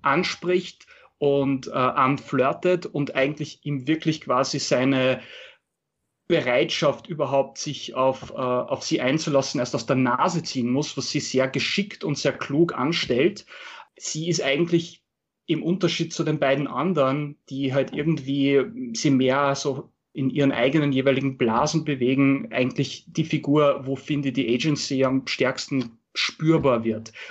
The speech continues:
oder das Bedürfnis, etwas an einer Situation zu ändern. Das ist das eine. Das zweite ist,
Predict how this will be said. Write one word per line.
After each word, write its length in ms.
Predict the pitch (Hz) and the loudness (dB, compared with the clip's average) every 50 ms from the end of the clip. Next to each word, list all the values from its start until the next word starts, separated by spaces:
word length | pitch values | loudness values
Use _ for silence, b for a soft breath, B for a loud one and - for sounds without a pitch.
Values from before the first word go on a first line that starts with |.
| B | B
oder 160 | 156 135 135 | 0 0 0
das 160 | 135 151 143 - | 0 -2 -4 -4
Bedürfnis, 720 | - - 131 - - 175 190 180 175 - 156 139 135 - | -10 -14 -8 2 4 6 6 6 4 0 -4 -4 -4 -4
etwas 440 | - 156 139 - - - 151 139 - | -4 -6 -6 -6 -4 -8 -8 -6 -6
an 140 | - 147 139 | -6 -6 -4
einer 160 | 135 131 135 | -2 -2 -4
Situation 640 | 135 - 131 - - 135 131 - - 135 127 131 135 | -4 -6 -10 -8 -8 -8 -6 -6 -6 -4 -2 -2 -2
zu 200 | - - 131 - | -2 -4 -8 -4
ändern. 560 | - 127 127 139 135 135 117 104 101 104 - B B B B B B B B B B B | 0 4 4 4 6 4 2 0 -2 -6 -8 B B B B B B B B B B B
Das 140 | - 151 147 | -2 0 2
ist 180 | 170 165 - | 0 0 0
das 100 | 165 - | -2 -2
eine. 260 | - 143 139 139 135 117 | 2 2 4 4 4 2
Das 180 | 113 117 - | 0 -4 -2
zweite 360 | - 143 139 175 - - 185 | 0 2 2 2 2 2 0
ist, 240 | 180 185 180 - - | 0 0 -2 -4 -10